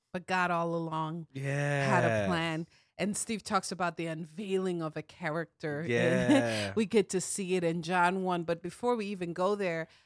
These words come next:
Speaker 1: Isaiah fifty-eight even gives a clear picture. Isaiah fifty-three, I'm sorry, even gives a clear picture of w-, what's to come. Who is this unveiled character?
Speaker 2: All right, Isaiah fifty-three.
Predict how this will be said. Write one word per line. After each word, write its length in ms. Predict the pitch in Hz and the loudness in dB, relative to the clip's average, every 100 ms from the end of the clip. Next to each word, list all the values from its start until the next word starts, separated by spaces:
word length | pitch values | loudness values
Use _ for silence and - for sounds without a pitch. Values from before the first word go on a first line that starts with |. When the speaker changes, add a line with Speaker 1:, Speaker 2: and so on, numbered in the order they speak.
| _ 170 | _ -6
Speaker 1:
Isaiah 340 | 175 180 196 | -4 -2 -2
fifty-eight 840 | 196 190 - 143 - 156 208 214 - | -2 -6 -6 -12 -8 -2 -2 -2 -6
even 420 | 165 160 165 151 | -8 -8 -8 -8
gives 320 | 160 175 160 | -6 -6 -6
a 60 | 165 | -10
clear 380 | - - 196 180 | -10 -4 -4 -2
picture. 600 | - 202 - 160 143 156 _ _ _ _ _ _ _ _ _ _ 185 | -6 -8 -10 -8 -8 -10 _ _ _ _ _ _ _ _ _ _ -4
Isaiah 360 | 190 165 202 | -4 0 -2
fifty-three, 680 | 202 202 - 160 - 202 247 | 0 -6 -6 -10 -6 -4 0
I'm 120 | 170 160 | 0 0
sorry, 360 | 151 156 156 | -2 -2 -4
even 360 | - 202 190 180 | -6 -4 -4 -4
gives 280 | 185 185 165 | -4 -4 -4
a 80 | 156 | -10
clear 440 | - - 208 208 | -12 -8 -4 -4
picture 600 | - 180 - - 135 151 - _ _ _ 175 | -4 -8 -8 -8 -8 -8 -14 _ _ _ -2
of 260 | 170 151 _ _ 160 | -2 -4 _ _ _
w-, 160 | 165 - _ | -6 -6 _
what's 420 | 160 190 - - | -6 -6 -4 -8
to 100 | - | -8
come. 600 | - - - 165 139 147 165 | -12 -14 -4 -2 -2 -6 -4
Who 160 | 208 | -2
is 200 | 196 160 - | -2 -6 -6
this 260 | 175 - - _ _ | -4 -6 -10 _ _
unveiled 720 | 180 185 151 170 175 170 151 - | -6 -6 -8 -8 -6 -6 -8 -18
character? 680 | - 151 151 - - 110 87 | -16 -10 -12 -12 -20 -20 -8
Speaker 2:
All 140 | 117 | -6
right, 460 | 110 110 123 123 107 | -2 2 4 4 2
Isaiah 560 | 120 143 123 123 139 127 | 2 0 0 2 2 2
fifty-three. 1040 | - 135 - 120 - 113 127 127 95 | -2 -4 -6 -12 -8 -2 0 0 -4